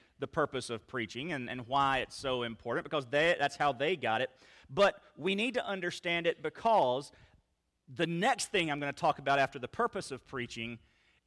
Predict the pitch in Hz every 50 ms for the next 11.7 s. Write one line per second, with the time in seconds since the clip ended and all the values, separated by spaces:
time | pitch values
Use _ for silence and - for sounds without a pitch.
0 | _ _ _ 139 147 160 160 165 185 202 233 - - - - - - - 240 220
1 | 190 135 117 117 139 175 156 - _ 156 147 143 135 - - 180 190 185 170 160
2 | 147 - - - - 196 214 214 185 147 139 135 139 139 135 139 139 131 - -
3 | - 196 175 - - 127 123 - - - - _ _ _ _ _ - 135 131 -
4 | - - 214 196 - - 104 101 - - 202 175 131 - - _ _ _ _ _
5 | _ _ _ _ _ _ _ 156 165 165 185 185 180 175 165 165 147 - - -
6 | - - - - _ - - - - 175 202 196 185 170 147 127 214 254 254 -
7 | 202 175 151 165 165 160 147 139 147 139 131 127 123 - - _ _ _ _ -
8 | 127 127 120 - - 196 196 185 151 - - 180 165 139 - - 110 107 117 131
9 | 143 139 151 175 165 165 170 185 190 208 226 220 214 180 156 139 131 147 143 -
10 | - 139 - _ - 165 160 - - 127 - - 107 104 101 120 151 156 123 156
11 | 151 147 143 - _ - 202 226 240 233 214 196 170